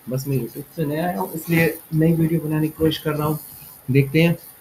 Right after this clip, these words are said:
चलते हैं। जितनी मुझे knowledge है, मैं दूसरे के साथ share करने की कोशिश कर रहा हूँ और दूसरों की knowledge लेने की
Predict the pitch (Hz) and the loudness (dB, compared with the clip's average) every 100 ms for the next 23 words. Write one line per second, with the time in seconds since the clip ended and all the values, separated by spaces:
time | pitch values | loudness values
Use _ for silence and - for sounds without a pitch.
0 | - _ _ _ _ _ _ - - - | -20 _ _ _ _ _ _ -20 -8 2
1 | 143 135 147 143 135 117 135 139 135 135 | 2 4 4 2 0 0 2 4 6 6
2 | 131 127 127 131 120 123 123 127 123 120 | 6 4 2 2 0 -2 -2 0 0 0
3 | 120 117 123 117 117 117 127 117 117 113 | -4 -2 -2 -2 -2 -4 -4 -4 -2 -4
4 | 113 110 107 101 110 - 110 113 110 107 | -2 -2 -2 -4 -8 -4 -4 -2 -2 -2
5 | 104 104 107 107 110 | -4 -6 -4 -2 -4